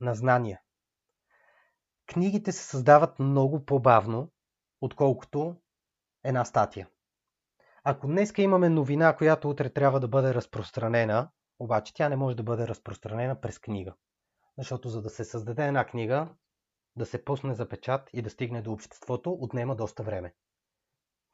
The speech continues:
Половин, една, две, може и повече години. Съответно,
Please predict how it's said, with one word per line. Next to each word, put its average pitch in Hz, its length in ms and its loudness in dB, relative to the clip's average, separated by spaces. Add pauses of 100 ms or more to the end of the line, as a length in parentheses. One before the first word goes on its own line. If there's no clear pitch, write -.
Половин, 127 480 -4
една, 127 520 0 (300)
две, 117 500 -4 (240)
може 117 240 -6
и 107 80 -8
повече 107 360 -4
години. 90 340 -10 (1200)
Съответно, 196 640 -2